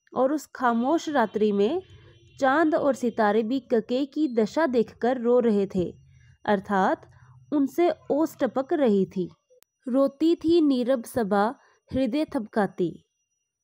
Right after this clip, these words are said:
कवि कहते हैं कि नीचे धरती पर खामोश सबा मन ही मन रो रही थी और हृदय को तसल्ली दे रही थी कि ककेई का ऐसा पश्चाताप देखकर अब राम अवश्य मान जाएंगे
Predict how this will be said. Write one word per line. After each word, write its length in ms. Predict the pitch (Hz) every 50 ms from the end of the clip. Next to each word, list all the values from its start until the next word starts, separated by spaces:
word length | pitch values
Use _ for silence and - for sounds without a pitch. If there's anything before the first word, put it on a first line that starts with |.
| _ _ _ _
कवि 280 | - 226 214 202 285 302
कहते 420 | - 330 302 294 277 - 294 294
हैं 400 | 277 262 247 220 214 220 294 330 - _ _ _ _ _ _ _ _ _ _ _ _ _ _ _ -
कि 100 | 339 320
नीचे 400 | 320 302 294 285 - - 349 330
धरती 440 | 247 220 269 247 226 - - 311
पर 300 | 302 - 254 190 170 202 - _ _ _ _ _ _ _ _ -
खामोश 580 | - 269 277 277 269 277 320 339 359 339 - -
सबा 500 | - - 262 202 208 214 214 247 302 - _ _ _ _ _ _ -
मन 240 | 240 262 302 302 330
ही 160 | 330 359 359
मन 220 | 311 294 302 285
रो 260 | 320 254 247 262 269
रही 240 | 277 269 240 226 214
थी 340 | 202 - 196 180 156 160 - _ _ _ _ _ _ _ _ _ _ _ -
और 140 | 269 269
हृदय 480 | 269 247 247 247 233 240 202 262 294 302
को 320 | - - 285 277 277 285
तसल्ली 540 | 277 - - 262 254 - 247 233 240 302 320
दे 200 | 254 330 302 277
रही 240 | 233 247 208 208 208
थी 480 | 196 - 214 214 226 285 339 - _ _ _ _ _ _ _
कि 100 | - 302
ककेई 540 | 285 _ _ - 262 254 - 269 262 302 330
का 260 | 311 - 349 339 - - - 233
ऐसा 300 | 240 240 233 - 359 359
पश्चाताप 520 | 359 - 302 - - 269 - 262 233 214
देखकर 600 | 196 185 208 208 202 - - - 254 254 254 269 - _ _ - - _ _ -
अब 180 | - 262 233 262
राम 300 | 240 254 254 277 269 - _ -
अवश्य 440 | 262 240 240 285 - - - 320
मान 260 | 277 269 247 233 233 226
जाएंगे 540 | 220 214 220 233 240 247 269 285 311 311